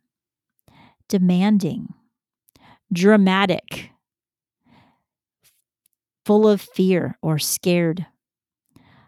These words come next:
fussy, A D H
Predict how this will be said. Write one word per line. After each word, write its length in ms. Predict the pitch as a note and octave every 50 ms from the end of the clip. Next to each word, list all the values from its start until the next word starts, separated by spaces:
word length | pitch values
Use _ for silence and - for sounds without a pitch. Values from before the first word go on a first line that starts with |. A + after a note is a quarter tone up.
| _ _
fussy, 840 | _ _ - - - - - A3+ B3 - - - - - - D#3+ F3 _ _ _ _ _ _ _ _ _ _ _ _ _ _ _ _ _ _ _ _ _ _ _ _ _ _ _ _ _ _ _ _ _ _
A 180 | - G3+ G#3 G#3
D 160 | G#3+ A3 A3
H 220 | A3 G#3 F3+ -